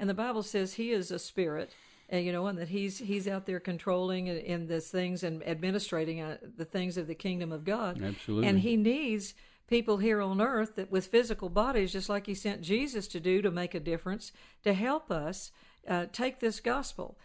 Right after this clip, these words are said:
Speaker 1: And we are co-laborers. If God sits in the heavens and, and watches everything, sits on the circle of the earth, then he's gotta have people here on this planet that are doing stuff with physical bodies that can go out into all the world and preach the gospel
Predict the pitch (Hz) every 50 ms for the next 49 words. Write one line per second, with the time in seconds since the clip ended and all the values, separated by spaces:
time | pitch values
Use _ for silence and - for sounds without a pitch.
0 | - - 196 196 202 240 277 285 254 214 - - - - 269 269 269 262 247 247
1 | 254 247 226 202 190 202 180 - - - 202 185 - 233 240 262 294 294 285 -
2 | - 262 262 - 233 202 185 180 180 233 254 233 202 160 156 160 - - - -
3 | - - _ _ - 185 190 180 175 - - 185 180 170 170 165 202 233 262 262
4 | - 247 226 196 214 220 202 214 208 208 226 214 214 208 202 202 - 233 220 220
5 | - 208 185 175 175 - - 220 220 214 208 185 175 165 175 175 196 233 240 196
6 | 185 190 - - - - - - 208 202 196 220 269 294 277 - 240 220 208 208
7 | 214 202 196 - 226 214 202 208 190 180 196 208 196 190 180 175 180 175 - -
8 | - 240 269 320 302 208 - 202 185 185 180 165 185 202 214 214 202 196 196 -
9 | - 214 226 269 - - - - - - - - 175 170 170 156 - _ - -
10 | 214 226 247 254 262 - - 240 214 214 196 185 185 180 190 202 190 208 196 196
11 | - 180 180 170 202 208 220 226 226 233 233 220 196 175 180 - 185 190 214 233
12 | 247 262 214 185 180 175 180 185 196 196 170 165 - - 220 233 226 - - 202
13 | 190 185 180 190 - - 214 208